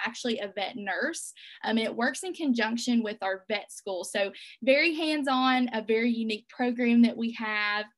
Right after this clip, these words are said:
Our bachelor's programs are listed here.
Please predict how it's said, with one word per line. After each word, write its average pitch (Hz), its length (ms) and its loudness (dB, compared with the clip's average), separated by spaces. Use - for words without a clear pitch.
Our 285 100 2
bachelor's 294 480 2
programs 277 480 0
are 226 140 2
listed 233 440 0
here. 240 520 -2